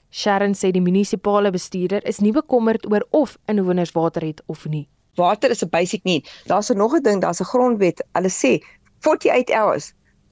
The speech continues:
Speaker 2: moet daar water beskikbaar wees. Die M M het vir my gesê, "Sharon, if the water drips out of the tap, dan is daar water. Dan moet die mense nie kwaad wees nie.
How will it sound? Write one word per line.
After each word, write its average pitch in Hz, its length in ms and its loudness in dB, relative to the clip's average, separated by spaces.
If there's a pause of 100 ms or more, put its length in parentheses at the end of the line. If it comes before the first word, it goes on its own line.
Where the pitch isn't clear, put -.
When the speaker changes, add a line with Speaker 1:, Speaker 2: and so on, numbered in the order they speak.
Speaker 2:
moet 214 120 2
daar 226 140 2
water 180 300 0
beskikbaar 165 500 -2
wees. 135 200 -2 (300)
Die - 220 0
M 370 80 4
M 330 160 4
het 302 100 0
vir 226 120 -6
my 202 180 0
gesê, 185 360 -2
"Sharon, 254 460 0 (360)
if - 140 -2
the 226 120 4
water 220 420 2
drips - 400 -2
out 185 160 0
of 180 80 0
the 170 140 -2
tap, 139 200 0 (340)
dan - 140 -2
is 165 80 0
daar 160 160 0
water. 143 360 -2 (160)
Dan 190 140 0
moet 196 100 2
die 202 80 2
mense 196 300 0
nie 226 100 2
kwaad 139 360 -2
wees 127 220 -2
nie. 135 140 -10